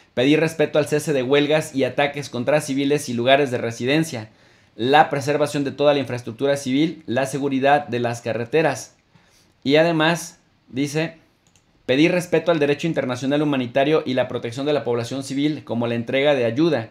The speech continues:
En este sentido, Francia presenta una resolución del Consejo de Seguridad de las Naciones Unidas".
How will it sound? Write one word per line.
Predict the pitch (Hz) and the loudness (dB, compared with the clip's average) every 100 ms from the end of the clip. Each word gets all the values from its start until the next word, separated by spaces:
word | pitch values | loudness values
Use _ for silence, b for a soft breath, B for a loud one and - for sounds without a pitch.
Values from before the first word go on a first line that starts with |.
| - | -8
En | 110 | -4
este | 147 - | -4 -4
sentido, | 151 127 147 156 160 b b b - | -8 -4 0 0 -2 b b b -2
Francia | 143 156 170 | 0 0 -2
presenta | 123 123 139 151 | -4 -6 -4 -2
una | 151 | -2
resolución | 131 123 120 135 | -2 -6 -6 -4
del | 147 | -4
Consejo | - 120 135 147 | -4 -6 -6 -2
de | 147 | -4
Seguridad | - 123 127 135 147 | -4 -4 0 0 0
de | 120 123 | -4 -4
las | 120 | -2
Naciones | 123 117 135 139 | -4 -6 -6 -6
Unidas". | 131 127 120 | -6 -6 -8